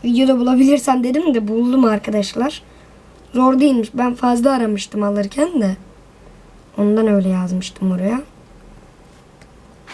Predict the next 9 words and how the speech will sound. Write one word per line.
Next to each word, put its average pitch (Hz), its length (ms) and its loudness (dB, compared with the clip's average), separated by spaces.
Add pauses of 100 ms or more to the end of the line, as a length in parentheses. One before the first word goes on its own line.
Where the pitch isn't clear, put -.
(320)
Şimdi 247 300 -4
kolayca 233 540 0
buluverdim. 214 580 -4 (1800)
Amazon'a 285 420 2
direkt 277 240 -4
yazınca 277 380 2
da 233 100 2
çıkıyor 302 400 0
da. 196 180 -2